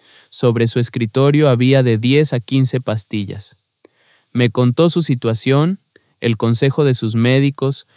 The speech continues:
y el consejo de algunos miembros de la iglesia. Me dijo, "Dale, tú eres mi obispo. Si me dices que tome las pastillas,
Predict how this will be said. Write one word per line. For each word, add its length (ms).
y 80
el 140
consejo 480
de 80
algunos 420
miembros 460
de 100
la 100
iglesia. 580
Me 180
dijo, 400
"Dale, 600
tú 200
eres 300
mi 80
obispo. 640
Si 220
me 140
dices 320
que 120
tome 280
las 160
pastillas, 880